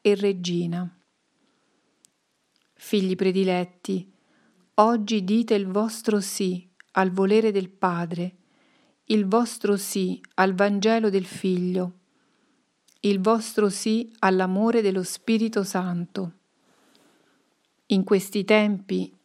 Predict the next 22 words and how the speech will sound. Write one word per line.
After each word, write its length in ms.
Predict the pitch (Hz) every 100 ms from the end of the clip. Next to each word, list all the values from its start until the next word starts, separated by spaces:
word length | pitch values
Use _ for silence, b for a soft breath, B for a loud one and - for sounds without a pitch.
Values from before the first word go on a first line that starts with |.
| -
il 180 | 202 190
volere 400 | 208 226 240 214
del 160 | 185
Padre 540 | - 220 226 196 196 196
non 260 | 202 208
è 140 | 233 240
compiuto 800 | - 220 208 202 190 180 185 180 - _ _ _ _ _ _ _ _ _ _ _ _ _ _ _ _ _ _ -
e 100 | 202
l'azione 560 | 202 196 - 247 233
dello 220 | 202 190 180
Spirito 500 | - 220 214 208 180
Santo 760 | 196 196 196 190 - 208 -
è 80 | -
impedita 720 | 196 190 196 190 185 175 - 190
perché 400 | 196 190 - 214
non 200 | 214 214
si 120 | 226
accoglie 580 | 214 - 226 233 220 214
il 120 | 196
Vangelo 600 | 196 196 190 180 180 180
di 160 | 185 180
Gesù. 440 | 196 185 185 180